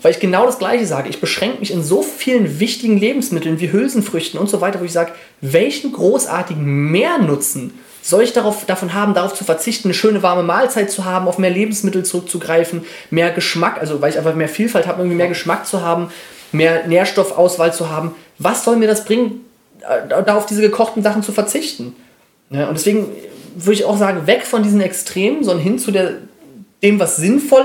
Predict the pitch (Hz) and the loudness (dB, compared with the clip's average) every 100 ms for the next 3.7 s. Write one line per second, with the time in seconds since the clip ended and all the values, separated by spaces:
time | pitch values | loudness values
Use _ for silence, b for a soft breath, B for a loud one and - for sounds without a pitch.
0 | 403 - 190 185 185 202 202 185 175 208 | 2 0 0 2 0 0 0 0 -2 0
1 | 208 185 285 233 - 139 135 131 127 139 | 0 0 -2 -4 -6 -6 -6 -6 -8 -10
2 | - _ - 139 123 120 147 143 156 156 | -16 _ -6 -2 -2 -2 0 2 0 0
3 | 165 156 151 147 139 139 | 2 0 0 0 2 0